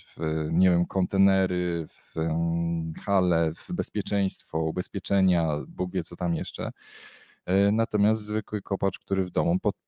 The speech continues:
e, musi posiadać tylko i wyłącznie koparkę i dostęp do internetu.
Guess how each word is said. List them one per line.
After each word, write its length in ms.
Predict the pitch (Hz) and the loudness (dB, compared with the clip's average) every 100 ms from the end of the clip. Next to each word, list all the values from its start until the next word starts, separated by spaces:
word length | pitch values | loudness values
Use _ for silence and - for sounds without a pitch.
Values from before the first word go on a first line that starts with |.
| _ _ _ _ _ _ 90 | _ _ _ _ _ _ -2
e, 40 | 101 101 107 | 2 2 0
musi 360 | 107 104 - | 2 2 0
posiadać 400 | 113 107 98 101 | -2 2 2 2
tylko 260 | - 127 120 | 0 0 2
i 40 | |
wyłącznie 320 | 104 95 - | 4 4 2
koparkę 440 | 95 95 85 - 90 | -2 0 0 0 0
i 60 | |
dostęp 360 | 87 85 90 85 | 2 2 2 4
do 60 | 92 | 4
internetu. 580 | 90 90 87 71 - | 4 2 2 0 -4